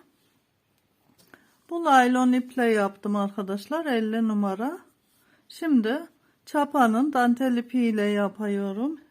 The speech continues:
Yapacağım, size tarif edeceğim. Çok kolay arkadaşlar. Çapanın elli numara. Eskiden kalan iplerinizi böyle bu şekilde değerlendirebilirsiniz.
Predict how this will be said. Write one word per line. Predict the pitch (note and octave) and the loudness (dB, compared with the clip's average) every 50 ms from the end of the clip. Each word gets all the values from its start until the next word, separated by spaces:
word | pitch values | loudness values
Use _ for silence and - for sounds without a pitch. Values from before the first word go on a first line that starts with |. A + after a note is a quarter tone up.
| _ - | _ -14
Yapacağım, | A3 G#3 G#3 - G#3+ G3+ G3+ - G#3+ B3 C4+ C4 | -12 -10 -8 -8 -8 -8 -6 -6 -4 -4 -4 -4
size | - - A3+ G3+ G#3 G#3 G3 G3+ | -6 -8 -12 -10 -8 -8 -8 -6
tarif | - A3+ G#3 G3 F#3+ G3+ G3+ G#3+ | -6 -4 -2 -2 -4 -6 -8 -10
edeceğim. | G3+ G3+ G#3 G#3 G3+ - C#4+ D#4+ D#4+ | -8 -6 -6 -8 -6 -6 -8 -8 -8
Çok | D4+ - D#4+ D#4+ D#4 - | -8 -8 -8 -8 -8 -8
kolay | - B3 A3 G#3 G3+ G3+ G3+ G3 | -6 -4 -2 0 0 0 0 -2
arkadaşlar. | G3 F#3+ - - G3 G3 G3 G3+ - A3 G#3+ A3 - | -4 -6 -8 -12 -16 -16 -16 -14 -12 -12 -12 -12 -10
Çapanın | - D4 D4 C#4 C#4 G#3+ G3+ G#3 A#3 B3+ | -8 -8 -8 -6 -6 -6 -4 -2 0 0
elli | C4+ B3+ A#3+ A3+ A3+ A3+ A3 | 0 0 -2 -2 -2 -2 -2
numara. | G#3+ G3+ G3+ G3+ F#3+ G3+ A#3+ C#4 C#4 - - _ _ _ _ _ _ _ _ - | -2 -2 -2 -4 -4 -4 -6 -8 -8 -10 -16 _ _ _ _ _ _ _ _ -8
Eskiden | C#4 D#4+ D#4 - - - A#3 A3+ G#3 A3 | -8 -8 -8 -8 -10 -8 -4 -4 -4 -4
kalan | A3+ - C4+ C4 B3+ A#3 A3 A3+ | -4 -2 -2 0 0 0 0 -2
iplerinizi | B3+ B3 - C4 A#3+ A3 G#3 G3+ G3 G3+ G#3 G3+ - C#4+ C#4 | -4 -6 -6 -4 -2 -2 -2 -2 -2 -4 -4 -6 -8 -8 -6
böyle | C#4+ B3+ A3 G3+ - G3+ A#3+ C4+ B3 | -4 -2 -2 -2 -2 -2 -2 -4 -4
bu | B3+ C4 | -6 -8
şekilde | B3 - - B3 G3+ - G#3+ G3+ G3+ G3 G#3+ B3 D4 D4+ - _ _ _ _ _ _ _ _ _ | -8 -6 -6 -6 -6 -4 -6 -6 -6 -6 -6 -6 -6 -6 -10 _ _ _ _ _ _ _ _ _
değerlendirebilirsiniz. | - B3 B3 B3 A#3+ A#3+ A#3 A3+ A3 G#3+ G#3+ G3 G3 G#3+ B3+ C4 D#4 D4 C#4 C#4 C4+ C4+ C4+ - - B3 A3 G#3 G#3 G#3 G3+ G3+ G3+ - | -2 0 2 2 2 2 0 0 -2 -2 -4 -4 -4 -4 -6 -4 -4 -2 -2 -2 -2 -4 -6 -6 -6 -4 -2 -2 -2 -4 -6 -6 -8 -12